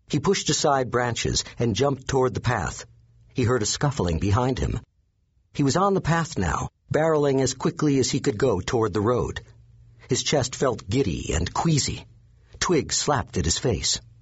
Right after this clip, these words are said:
A small man was standing on a stump, saying to him,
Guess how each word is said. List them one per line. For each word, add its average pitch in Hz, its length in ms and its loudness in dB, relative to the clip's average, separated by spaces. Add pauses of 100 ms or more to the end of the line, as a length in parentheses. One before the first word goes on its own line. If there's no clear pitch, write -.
(960)
A 143 80 0
small 190 340 2
man 123 320 0
was 104 120 0
standing 107 540 0
on 117 100 2
a 127 60 -2
stump, 143 340 -2 (200)
saying 135 340 0
to 117 100 -2
him, 127 340 0